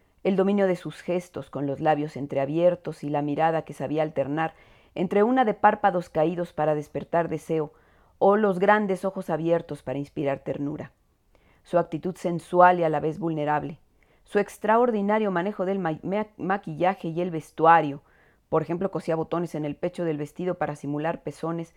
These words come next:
y ponía especial cuidado en las costuras de la prenda para resaltar su trasero, pues todos estos ingredientes fueron los que crearon una imagen irresistible que contribuyó a la revolución sexual de los años sesenta,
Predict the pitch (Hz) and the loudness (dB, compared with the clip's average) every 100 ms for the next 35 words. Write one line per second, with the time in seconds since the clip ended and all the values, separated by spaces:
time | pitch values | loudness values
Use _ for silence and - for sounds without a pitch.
0 | _ _ _ - 175 214 247 247 220 214 | _ _ _ -6 0 2 0 -2 -2 0
1 | 214 208 185 190 233 185 160 - 143 - | -2 -2 2 4 4 0 -4 -6 -12 -6
2 | 196 180 147 139 - 185 214 165 120 131 | -2 -2 -2 -4 -4 -4 -2 -4 -4 -6
3 | 135 143 135 147 156 143 - 135 - 147 | -6 -10 -6 -6 -6 -8 -8 -8 -6 -6
4 | 202 _ _ _ _ _ _ - - 247 | -8 _ _ _ _ _ _ -12 0 0
5 | 247 254 247 202 233 254 190 156 143 139 | 2 -2 -6 -8 -4 -2 -2 -2 -4 -6
6 | - - _ _ _ _ _ - 233 247 | -12 -18 _ _ _ _ _ 4 6 8
7 | 214 220 - _ _ - 190 196 185 185 | 6 -2 -10 _ _ -4 -2 -2 2 6
8 | 185 180 190 185 175 165 170 175 160 156 | 6 6 0 -2 -2 -2 -2 -4 -6 -6
9 | 180 170 170 233 277 - 170 - - 180 | -4 -4 2 2 2 -4 -14 -14 -8 -6
10 | 147 - - _ _ _ 185 180 226 233 | -6 -8 -12 _ _ _ -6 0 0 0
11 | 233 226 220 214 208 190 170 165 - 180 | -2 2 4 4 4 2 2 -2 -4 -6
12 | 175 165 - 180 175 160 151 151 160 160 | -6 -10 0 0 2 -2 -4 -6 -6 -8
13 | 139 165 160 - 156 | -8 -6 -6 -6 -12